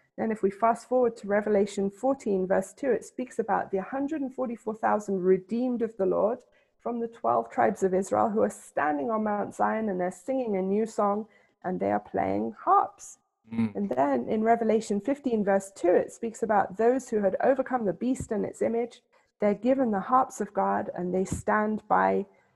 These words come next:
Speaker 1: the sea of glass. Now, I think something very stunning, actually, about the revelation of the land happening little by little is if we look at some of the borders that are described by God.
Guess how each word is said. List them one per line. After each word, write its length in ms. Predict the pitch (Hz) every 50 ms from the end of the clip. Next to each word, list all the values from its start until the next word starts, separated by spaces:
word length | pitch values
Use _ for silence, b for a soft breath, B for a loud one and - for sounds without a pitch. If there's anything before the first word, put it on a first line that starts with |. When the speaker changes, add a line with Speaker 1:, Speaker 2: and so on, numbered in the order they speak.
| b _
Speaker 1:
the 80 | - 202
sea 340 | - - - - 240 240 -
of 180 | - 190 -
glass. 540 | - 208 226 220 208 185 185 175 - - - _ _ _ _ _ _ _ _ _ _ _ _ _ _ _ - _ _ -
Now, 160 | 214 208 -
I 80 | - 220
think 340 | 220 - 277 277 277 - - _ _ _ _ -
something 640 | - - 247 269 277 - 262 226 202 190 180 185 -
very 320 | - 269 277 277 269 247 220
stunning, 520 | - - - - 247 247 233 196 180 170 -
actually, 420 | - 220 220 - - 226 202 180
about 300 | 180 175 - 190 185 -
the 100 | - 202
revelation 680 | 185 208 220 220 214 220 202 202 214 202 - - 196 190
of 140 | 185 180 -
the 100 | - 185
land 420 | 185 185 196 190 180 180 180 185
happening 500 | - - 196 202 - - 202 185 180 180
little 220 | 190 208 208 220 196
by 160 | 185 190 185
little 420 | 180 190 202 196 190 180 185 180 B B B B B B B B B _ _ _
is 480 | - 226 220 214 214 208 196 196 - - _ -
if 240 | - 269 - - -
we 140 | 262 247 220
look 320 | 208 220 269 302 294 254
at 100 | 185 -
some 240 | - - 226 214 214
of 80 | 208
the 60 | 196 190
borders 480 | 185 226 247 254 247 214 180 180 -
that 120 | - - -
are 60 | 185
described 520 | - 196 - - - 220 220 220 220 220 -
by 140 | 185 185
God. 420 | 185 185 196 190 180 170 175 180